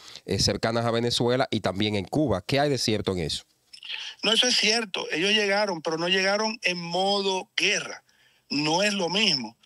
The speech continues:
Speaker 2: Tú no vas a mandar unos barquitos a los Estados Unidos, a, a las costas, eh, de la, eh, ¿cómo te digo? De la, que, las costas que protegen a los Estados Unidos. Vas a mandar unos barquitos y no esperar que no haya cincuenta o cien barcos alrededor tuyo.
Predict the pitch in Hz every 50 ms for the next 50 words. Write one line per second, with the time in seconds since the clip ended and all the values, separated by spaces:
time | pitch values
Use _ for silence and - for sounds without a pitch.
0 | - - - - _ - 175 190 214 220 233 240 240 226 220 214 214 208 214 220
1 | 220 220 202 196 214 214 208 - 196 185 170 147 170 175 170 151 143 143 147 151
2 | - 151 160 170 - 185 185 190 180 175 170 156 143 135 - - 139 139 131 131
3 | - - 160 175 - - 165 156 - - - - - - - - _ - 139 143
4 | 143 143 139 131 - - 147 139 135 135 135 131 131 127 120 - - - _ -
5 | - - _ _ _ - 131 127 - 143 147 165 170 - - 151 156 170 180 170
6 | 151 143 135 135 139 143 139 131 127 120 110 - - _ - - - - - _
7 | - - - - 151 147 143 135 127 127 143 143 - - 190 196 - 208 196 -
8 | 196 175 - 165 156 - 185 202 208 185 175 165 160 151 151 147 147 147 - -
9 | 156 170 185 - 202 220 208 180 160 170 208 - _ _ _ - - - - _
10 | - - 208 - 202 202 208 202 202 208 196 202 208 208 202 202 214 208 208 -
11 | 202 208 - 208 190 185 185 - - 190 180 175 185 208 220 214 - - - -
12 | - - - 170 175 180 202 214 185 - - 202 180 156 - 185 208 214 208 -
13 | 180 - - 190 185 185 180 190 202 - - 190 175 175 175 175 180 196 196 -
14 | - 269 311 285 233 156 127